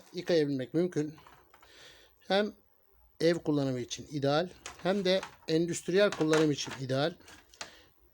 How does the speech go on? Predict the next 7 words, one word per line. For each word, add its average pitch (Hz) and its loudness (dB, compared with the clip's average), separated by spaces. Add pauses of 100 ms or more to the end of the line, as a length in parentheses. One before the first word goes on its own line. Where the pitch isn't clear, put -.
Yani, 151 -4 (380)
e, - -10 (480)
restoranlarda, 147 0 (200)
tabldot 156 0
ortamlarında, 139 0 (120)
pastane 156 0
ortamlarında 139 -2